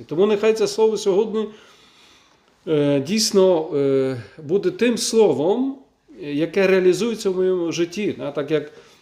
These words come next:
так як Ісус сказав: «Не залишаю вас сиротами. Да? Я прийду до вас і зрадіє ваше серце». І тому сьогодні, в цю сьому неділю, да, Бог приходить, щоб наше серце зраділо, щоб ми, ми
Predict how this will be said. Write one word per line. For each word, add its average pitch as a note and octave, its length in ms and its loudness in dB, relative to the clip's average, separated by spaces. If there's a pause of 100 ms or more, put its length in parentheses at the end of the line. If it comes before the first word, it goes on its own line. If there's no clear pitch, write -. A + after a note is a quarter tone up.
так D3+ 200 0
як D#3+ 220 2
Ісус E3 420 -2
сказав: D3+ 460 0
«Не F#3 220 4
залишаю G3+ 640 0
вас F#3 300 -4
сиротами. D#3+ 800 -4 (580)
Да? D#3 260 -8 (260)
Я D3 160 4
прийду D#3+ 440 0
до G3+ 140 4
вас G#3 300 -4 (120)
і G#3+ 140 -2
зрадіє F3 640 -2
ваше F3 260 -8
серце». B2+ 400 -8 (260)
І D#3 60 -8
тому E3+ 160 0
сьогодні, G3+ 440 2
в - 80 -2
цю G3 260 -2 (400)
сьому G3+ 360 4
неділю, G3 580 -2
да, F3 140 -8
Бог G3+ 280 -2
приходить, A#3+ 680 2 (240)
щоб F#3+ 360 -10 (280)
наше C4+ 540 -4
серце G3 500 -4
зраділо, C3 520 -6
щоб A#2+ 240 -10
ми, C3 100 -4
ми A3 240 -2